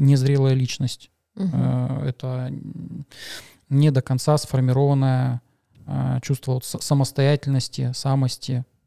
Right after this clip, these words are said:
Speaker 1: Э, а бывает, типа, с-, вот, э, еще комбинируется. То есть просто незрелая личность в силу, м, воспитания, в силу просто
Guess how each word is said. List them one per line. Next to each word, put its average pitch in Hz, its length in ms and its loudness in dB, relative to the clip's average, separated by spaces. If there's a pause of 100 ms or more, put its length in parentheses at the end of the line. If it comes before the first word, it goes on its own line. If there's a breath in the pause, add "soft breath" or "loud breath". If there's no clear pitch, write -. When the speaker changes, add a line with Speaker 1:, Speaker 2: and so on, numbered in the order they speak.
(140)
Speaker 1:
Э, 131 340 -2
а 139 80 0
бывает, 143 340 4
типа, - 180 -4
с-, - 60 -6
вот, 139 240 -2
э, 151 720 -6
еще 147 220 0
комбинируется. 139 880 4
То - 80 -12
есть - 80 -6 (360)
просто 143 300 4
незрелая 131 420 6
личность 196 380 4 (100)
в - 80 -12
силу, 220 240 6
м, 156 440 -2
воспитания, 135 600 2
в - 40 -8
силу 180 200 4
просто 127 500 -2